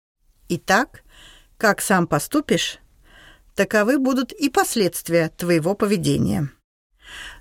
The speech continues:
Личные жизненные неприятности и неудачи могут являться следствием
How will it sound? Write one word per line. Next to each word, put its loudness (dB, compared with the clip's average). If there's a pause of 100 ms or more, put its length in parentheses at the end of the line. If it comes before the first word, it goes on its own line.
(100)
Личные 0
жизненные 0
неприятности 0
и -4
неудачи 0 (560)
могут 0
являться 2
следствием 0